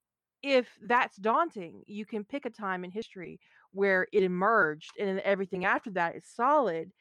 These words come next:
so you have better foundation to stand on if that would be a serious concern for you. 'Cause the first time I told somebody that slavery didn't happen in Ties That Bind, they were gobsmacked.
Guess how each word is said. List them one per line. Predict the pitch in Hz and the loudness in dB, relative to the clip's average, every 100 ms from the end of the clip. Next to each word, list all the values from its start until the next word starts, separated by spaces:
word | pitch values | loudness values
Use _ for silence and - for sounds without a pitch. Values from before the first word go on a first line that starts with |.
| _ _ | _ _
so | 247 | -8
you | 240 | -2
have | 226 175 | -2 0
better | 185 180 | -2 -2
foundation | 185 180 165 180 180 - 175 | -4 -4 -4 -4 -6 -8 -14
to | |
stand | 170 - 190 214 202 | -16 -10 -6 -4 -4
on | 165 156 151 - _ _ | -6 -10 -14 -18 _ _
if | 202 - - | 0 0 0
that | 196 151 - _ _ _ _ - | 2 2 -2 _ _ _ _ -4
would | 196 | -4
be | 170 180 | -2 -4
a | |
serious | 165 190 165 151 156 | -6 -8 -8 -8 -12
concern | - 165 175 160 175 | -16 -14 -8 -6 -8
for | - | -10
you. | 185 151 117 - - - | -14 -12 -12 -16 -20 -4
'Cause | 233 220 | -2 0
the | |
first | 220 233 285 | 2 2 4
time | 359 294 | 4 4
I | 233 | 4
told | 233 214 214 | 2 2 2
somebody | 233 233 226 240 | 0 0 2 2
that | 240 - | -2 -4
slavery | - 175 185 214 240 240 | -4 -2 -2 -2 -4 -2
didn't | 208 196 - | -4 -4 -8
happen | 175 185 190 226 240 240 | -4 -4 0 -2 -2 -4
in | - 196 | -6 -8
Ties | 196 180 185 190 | -4 -2 -2 -2
That | 180 | -6
Bind, | - 165 180 233 262 - _ _ _ _ _ _ _ _ _ _ _ _ _ _ | -4 -2 -2 -4 -8 -14 _ _ _ _ _ _ _ _ _ _ _ _ _ _
they | 214 214 | 2 4
were | 208 | 4
gobsmacked. | 196 185 - 170 160 | 2 0 -2 -10 -10